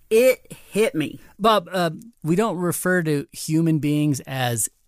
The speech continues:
Speaker 2: it.
Speaker 1: No, I don't mean Donnie hit me. A realization hit me.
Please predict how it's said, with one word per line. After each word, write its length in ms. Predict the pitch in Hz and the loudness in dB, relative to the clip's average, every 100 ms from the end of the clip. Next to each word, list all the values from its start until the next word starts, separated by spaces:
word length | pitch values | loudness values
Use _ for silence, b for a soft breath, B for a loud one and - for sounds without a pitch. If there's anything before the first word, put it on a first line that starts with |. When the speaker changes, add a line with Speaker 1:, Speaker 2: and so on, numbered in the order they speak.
| _ _ | _ _
Speaker 2:
it. 400 | - 175 110 - - B B | -2 0 0 -6 -10 B B
Speaker 1:
No, 300 | 370 370 294 | 2 4 4
I 120 | 262 | 2
don't 140 | 427 | 0
mean 160 | 359 226 | -2 -2
Donnie 380 | 208 214 285 240 | 2 2 2 0
hit 200 | 170 165 | 0 0
me. 240 | 151 156 - | 0 -2 -2
A 80 | |
realization 800 | 196 220 302 285 180 247 277 262 | 0 0 2 2 2 2 0 0
hit 180 | 202 156 | 2 0
me. 180 | 139 | -2